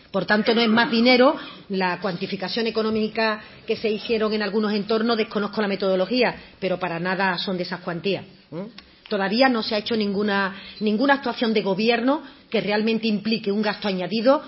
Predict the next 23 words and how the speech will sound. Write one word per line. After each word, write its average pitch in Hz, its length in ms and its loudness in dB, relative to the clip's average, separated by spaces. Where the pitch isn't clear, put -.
que 208 80 -2
no 208 120 -2
tuviéramos 196 460 -2
previsto. 147 460 -10
La 165 340 -6
previsión 185 440 -2
de 190 80 -2
pensiones 254 560 2
y 220 120 -4
de 208 60 0
empleados 190 420 -2
públicos 262 400 0
estaba 208 280 -2
prevista. 156 520 -8
Y 190 80 -8
que 175 120 -6
yo 196 120 0
recuerde, 202 460 -2
no 208 60 -2
ha 190 40 -4
habido 196 180 -4
ningún 196 300 -2
otro, 190 340 -2